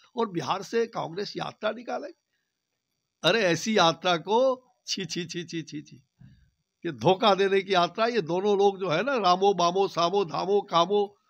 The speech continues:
ये सात बहिन चंपा जागो रे जागो, ये सब जनता को धोखा। अरे भाई, अभी देश में विकास यात्रा होगा, एकमात्र नरेंद्र मोदी जी के नेतृत्व में जो देश विकास कर रहा है, ये दुनिया में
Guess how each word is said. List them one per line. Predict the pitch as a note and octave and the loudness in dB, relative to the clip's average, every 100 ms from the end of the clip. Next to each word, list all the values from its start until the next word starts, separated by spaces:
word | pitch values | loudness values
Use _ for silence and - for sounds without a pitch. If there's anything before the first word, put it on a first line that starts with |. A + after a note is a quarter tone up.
| - - - | -20 -10 -2
ये | F#3+ F3 D#3+ _ _ - | 0 0 -4 _ _ -4
सात | - G3 G3+ | 4 4 4
बहिन | F3+ F#3 F#3+ | 2 2 4
चंपा | F#3+ F#3 G3 F#3+ | 2 2 4 4
जागो | F3 F3+ G3 | 6 4 4
रे | G3 | 4
जागो, | F#3 F#3 F#3+ A#3 B3 _ _ _ _ _ - | 4 2 2 0 -2 _ _ _ _ _ -6
ये | E3 | 0
सब | C4 C#4+ G3 - | 6 4 4 -2
जनता | C#3 A3+ A3 A#3 | 2 4 6 4
को | A#3 F3 | 4 4
धोखा। | F#3+ G#3+ G#3 | 4 4 6
अरे | A#3+ | 8
भाई, | B3 A#3 C4 | 8 8 6
अभी | A#3+ C4 | 4 4
देश | G#3+ B3 A#3+ | 8 8 6
में | A#3 C4+ D4+ C#4+ - _ D#3+ | 6 8 8 6 -2 _ 0
विकास | G3 A#3+ D4 D4 A#3+ | 4 8 8 8 6
यात्रा | A#3+ A#3 A#3+ A#3 | 6 6 6 6
होगा, | G3 A3+ A3 G#3 | 6 4 4 6
एकमात्र | A#3 C4 B3+ A3 G#3+ F#3 - _ _ _ _ D#3 | 10 8 6 0 0 0 -6 _ _ _ _ 2
नरेंद्र | G#3+ C4 B3 | 6 6 6
मोदी | A3 A3 A3 | 4 4 2
जी | G#3+ | -2
के | A3 G#3+ | 0 2
नेतृत्व | G3 G3+ G#3+ G3+ G#3+ | 2 0 -2 -6 0
में | G#3 | 0
जो | G3 F#3 | 2 4
देश | F#3 F#3+ E3 | 6 4 2
विकास | F#3 F#3 F#3 - | 0 2 2 0
कर | F3 | -2
रहा | G3+ A3 A#3+ C4+ C#4 | 4 8 8 6 2
है, | D4 _ _ _ _ | -2 _ _ _ _
ये | D3+ G3 G3+ | 4 8 8
दुनिया | C3+ A#3 D4+ D4 | 6 4 8 8
में | B3 G3+ C#3+ | 8 6 2